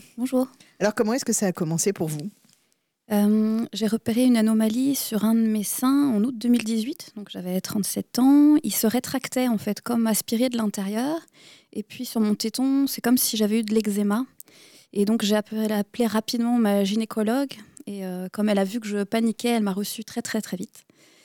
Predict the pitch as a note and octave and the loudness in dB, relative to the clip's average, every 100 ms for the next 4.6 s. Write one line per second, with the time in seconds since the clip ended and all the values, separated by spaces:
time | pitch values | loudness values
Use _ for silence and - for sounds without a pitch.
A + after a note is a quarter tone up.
0 | _ _ G#3 G3 - G#3 A3 G#3+ F#3+ F#3+ | _ _ -8 -8 -6 0 2 2 0 0
1 | A3+ G3 F3 F3+ G3+ G#3 G#3 - A3+ A3 | -2 -2 -2 -4 -4 -4 -6 -4 -2 0
2 | G#3 - A3+ B3 B3+ G3+ G3 G3 G3 F#3+ | 0 0 0 2 2 0 0 2 2 2
3 | G3+ G#3+ - G#3 G#3+ - G3 G3 G3 - | 0 -2 -2 -4 -2 -2 0 0 -2 -2
4 | G3 F3+ - G#3+ - | -4 -2 -8 -8 -14